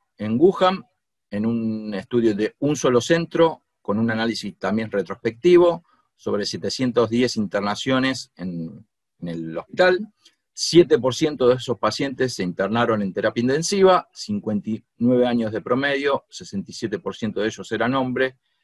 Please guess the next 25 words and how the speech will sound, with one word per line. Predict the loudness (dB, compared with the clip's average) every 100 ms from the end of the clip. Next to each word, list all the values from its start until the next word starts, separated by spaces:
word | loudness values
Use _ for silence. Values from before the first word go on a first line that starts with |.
| _
el | -10 -4
setenta | -2 -2 0 2
y | 2
uno | 0 -4 _
por | -2
ciento | 0 -2 0
de | -2
los |
pacientes | -2 -4 -2 -4 -4
requerían | -2 0 -2 -2 -2 -4 _ _ _ -2
ventilación | -2 2 0 2 0 0
mecánica | -4 -2 -2 -2 -6
invasiva. | -6 -8 -10 -18 -20 _ _ _ _ _ _ _ _ _ _ _ _ _
Cuando | 0 0
se | 2
analizaba, | 2 2 4 8 8 8 4 _ _
eh, | -2 0 0 -6 _ _ _
la, | -4 -2 -4 -8 _ _ _ _ _ -8
la, | -6 -4 -4 -4 -4
la | -6 -8 -8 -10 _ -6
complicaciones | -4 -4 -6 -4 -2 -2
de | -2
los | -2
pacientes, | -2 0 0 2 2 0 -10 _ _ _ _
el | 6 6 4